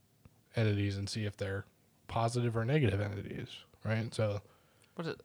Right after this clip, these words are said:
Speaker 2: what does that look like?
Speaker 1: Uh, so, <sighs> I c-, it's hard to describe the poses,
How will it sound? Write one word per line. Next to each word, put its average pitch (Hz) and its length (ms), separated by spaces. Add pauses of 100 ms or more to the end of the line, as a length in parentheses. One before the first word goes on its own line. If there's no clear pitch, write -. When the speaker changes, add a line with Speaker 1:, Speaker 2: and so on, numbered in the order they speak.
(720)
Speaker 2:
what 151 320
does 135 140
that 110 180
look 90 180
like? - 380 (1200)
Speaker 1:
Uh, 117 200 (580)
so, 117 460 (840)
<sighs> - 640
I - 60 (320)
c-, - 180
it's 127 140
hard 143 180
to 107 60
describe 104 360
the 104 80
poses, 123 520